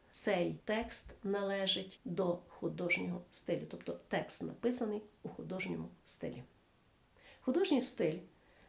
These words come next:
це стиль переважно художньої літератури. Основне завдання художнього стилю — це естетичний вплив на читача або слухача. Художній стиль має дуже багато підвидів, тобто жанрів. Це може бути байка, легенда, повість, роман, оповідання,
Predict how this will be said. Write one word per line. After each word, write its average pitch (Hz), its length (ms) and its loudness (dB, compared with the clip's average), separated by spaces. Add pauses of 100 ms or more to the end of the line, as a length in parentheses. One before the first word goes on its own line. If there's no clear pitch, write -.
це 233 180 10
стиль 233 480 8 (680)
переважно 233 580 0 (140)
художньої 202 800 -4
літератури. 175 680 -8 (680)
Основне 269 400 4
завдання 262 580 6
художнього 226 460 0
стилю — 254 360 4
це 240 220 6 (120)
естетичний 220 800 4
вплив 165 440 -2 (160)
на 226 220 0
читача 226 640 -4 (100)
або 175 260 -4
слухача. - 600 0
Художній 339 420 4
стиль 247 420 8 (360)
має 214 240 0
дуже 220 240 0
багато 202 400 -6
підвидів, 214 560 -4
тобто 170 320 -8
жанрів. 208 500 -2
Це 208 160 4
може 175 220 -4
бути 175 240 -6
байка, 202 640 -6
легенда, 208 600 -4
повість, 196 680 0
роман, 208 560 -2
оповідання, 196 800 -2